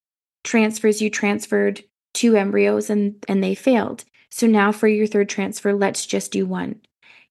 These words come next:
That underlying fear for me was so loud,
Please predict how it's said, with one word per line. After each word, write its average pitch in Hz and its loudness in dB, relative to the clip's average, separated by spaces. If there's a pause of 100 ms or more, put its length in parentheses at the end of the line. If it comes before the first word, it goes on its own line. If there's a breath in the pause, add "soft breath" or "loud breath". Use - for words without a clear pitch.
(220)
That 226 0
underlying 233 4
fear 208 -6
for 240 -2
me 214 2
was 202 -2
so - -2
loud, 233 0